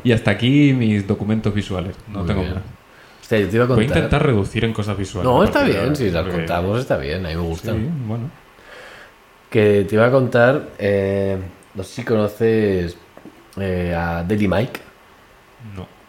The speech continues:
Speaker 2: Deli Mike era
Speaker 1: ¿Son
Speaker 2: un
Speaker 1: dos personas o una?
Speaker 2: No, Deli Mike es una persona.
Speaker 1: Vale. Creía que era Del y Mike.
Speaker 2: No, Deli Mike. Eh, es un avión.
Speaker 1: Sí. ¿Ah, sí?
Speaker 2: Sí.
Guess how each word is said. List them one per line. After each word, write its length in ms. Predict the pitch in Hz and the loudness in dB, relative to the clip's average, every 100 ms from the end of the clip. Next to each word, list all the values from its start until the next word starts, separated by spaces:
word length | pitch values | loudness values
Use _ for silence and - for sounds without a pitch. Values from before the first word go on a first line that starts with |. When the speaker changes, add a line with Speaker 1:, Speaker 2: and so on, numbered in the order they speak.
| - _ | -20 _
Speaker 2:
Deli 240 | 95 104 104 | -6 -2 0
Mike 360 | 107 120 123 101 | 0 0 -2 -2
era 140 | 101 | 0
Speaker 1:
¿Son 100 | 110 | 0
Speaker 2:
un 60 | 110 | 0
Speaker 1:
dos 80 | 110 | 2
personas 340 | 107 92 143 | 2 0 -2
o 140 | 113 92 | -2 -4
una? 160 | 90 92 - | -8 -12 -8
Speaker 2:
No, 220 | 107 95 - 80 | -4 -4 -6 -6
Deli 360 | 104 123 190 - | -2 0 -2 -6
Mike 340 | 98 110 127 87 | -4 -2 -2 -6
es 100 | 85 | -4
una 140 | 87 | -4
persona. 280 | 78 76 69 | -4 -10 -12
Speaker 1:
Vale. 160 | 85 80 - - - - - | -12 -12 -16 -20 -20 -20 -10
Creía 180 | 92 90 | -4 -2
que 40 | 95 | -2
era 100 | 101 | 0
Del 240 | 107 127 | -2 -2
y 60 | 107 | -6
Mike. 280 | 90 85 - | -6 -6 -6
Speaker 2:
No, 120 | 92 85 | -6 -4
Deli 180 | 90 90 | -2 -2
Mike. 300 | 85 78 - - - - - _ | -2 -4 -10 -20 -20 -20 -20 _
Eh, 540 | 110 104 98 95 92 95 | 0 2 4 4 2 2
es 60 | 117 | 2
un 120 | 143 | 4
avión. 280 | 110 110 90 - - - | 6 4 0 -6 -10 -6
Speaker 1:
Sí. 260 | - 92 95 - - 180 - - | -2 -2 -4 -8 -10 -16 -18 -4
¿Ah, 120 | 107 | -2
sí? 160 | 92 139 - | 0 -2 -6
Speaker 2:
Sí. 200 | - - | -10 -8